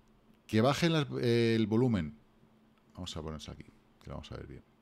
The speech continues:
¿vale? Que vaya bajando el volumen con velas rojas quiere decir, ¿vale? Que también la, la, la venta se agota, es decir, llega un momento en que no se quiere vender más.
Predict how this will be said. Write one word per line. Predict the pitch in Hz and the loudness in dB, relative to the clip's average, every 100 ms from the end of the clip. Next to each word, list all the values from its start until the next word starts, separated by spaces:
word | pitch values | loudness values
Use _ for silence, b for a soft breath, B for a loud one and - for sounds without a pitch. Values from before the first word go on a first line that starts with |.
| _ _ | _ _
¿vale? | 95 - - _ b b b _ | -14 -14 -16 _ b b b _
Que | - 92 | -2 0
vaya | 95 120 139 | 2 2 0
bajando | 135 131 131 | 0 0 0
el | 123 | 2
volumen | 131 127 95 | 2 2 -2
con | 80 82 | -2 -2
velas | 113 120 | 0 0
rojas | 120 - 113 - - _ _ _ - _ | -4 -6 -10 -10 -20 _ _ _ -20 _
quiere | 110 113 | 0 2
decir, | 104 - 120 - _ _ _ _ _ _ _ _ _ _ _ _ _ - | 2 0 -2 -4 _ _ _ _ _ _ _ _ _ _ _ _ _ -10
¿vale? | 82 - - | -10 -10 -10
Que | 80 | -8
también | - 78 85 104 104 | -6 -4 -2 -2 -2
la, | 87 80 78 92 | -2 -2 -4 -8
la, | 82 78 78 78 76 | -8 -8 -8 -10 -8
la | 85 | -6
venta | 90 92 113 | -4 0 0
se | - | 0
agota, | 76 107 123 76 | 2 2 2 0
es | |
decir, | 73 - 78 | -4 -6 -8
llega | 73 76 | -6 -6
un | 80 | -6
momento | 82 85 | -6 -4
en | 110 | -4
que | 90 76 71 - - | -2 -4 -6 -12 -12
no | 71 82 | -10 -8
se | - | -4
quiere | 87 78 | -2 -2
vender | 71 67 | -4 -4
más. | 90 107 - | -2 -2 -6